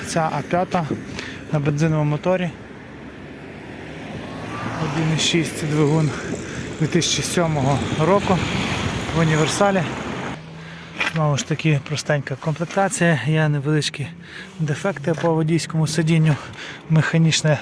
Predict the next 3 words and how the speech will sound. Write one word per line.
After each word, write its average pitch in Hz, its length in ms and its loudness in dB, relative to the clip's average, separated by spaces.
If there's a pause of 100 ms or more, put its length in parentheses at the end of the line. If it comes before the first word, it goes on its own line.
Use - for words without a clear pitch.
регулювання 156 760 4 (920)
сидіння, 165 640 4 (760)
керування 151 760 0